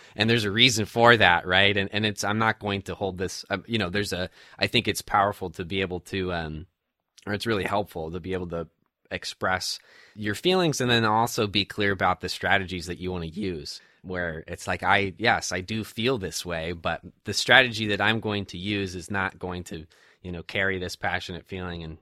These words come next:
use this anger to express words that, um, you know, are maybe belittling or, yeah, or damaging. So I'm not gonna,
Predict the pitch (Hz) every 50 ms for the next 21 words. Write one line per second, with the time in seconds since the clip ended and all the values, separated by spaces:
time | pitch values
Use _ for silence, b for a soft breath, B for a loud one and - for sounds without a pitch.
0 | _ - 104 101 104 104 101 92 92 98 90 - 78 92 95 101 95 95 87 -
1 | - 95 90 90 90 87 - - - - 95 92 92 - - 90 82 90 90 87
2 | 85 87 - - - 87 80 78 78 - 85 85 80 78 78 76 78 78 _ _
3 | _ _ _ _ _ _ - 98 98 90 82 82 85 87 87 98 98 85 95 87
4 | 85 101 95 92 101 101 104 98 98 98 95 98 95 92 101 127 139 117 87 82
5 | 87 85 82 98 98 98 98 87 - - 78 82 - - 101 107 110 110 107 -
6 | 110 95 90